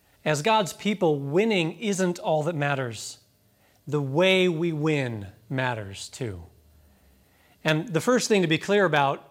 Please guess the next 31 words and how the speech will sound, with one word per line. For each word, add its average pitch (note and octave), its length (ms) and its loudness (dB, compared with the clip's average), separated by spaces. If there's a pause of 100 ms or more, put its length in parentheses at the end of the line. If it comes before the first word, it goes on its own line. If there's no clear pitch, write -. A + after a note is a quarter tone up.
(160)
is D3+ 300 -2
that E3+ 160 -4
when F3+ 200 0
it A3+ 140 -4
comes E3 400 -2
to - 80 -8
God's C#3+ 340 -2
people, F#3+ 460 -4
our G#3 240 0
calling C#3+ 580 -4 (560)
is D#3+ 240 -6
to D#3 140 -6
win C3 340 -4
favor, A#2 760 -4 (760)
not B2+ 460 -4
fights. - 800 -8 (2000)
We're D#3+ 80 0
told A3+ 280 2
that G#3 100 4
when F3 180 4
Esther F3 380 4
was C#3+ 180 0
brought D#3+ 380 2
under F#3 260 -2
the D3 100 -2
care F3 400 2
of D3 160 0
Hegai, C3+ 680 -6 (640)
she - 320 -4
pleased A#3 680 0
him C#3 360 -2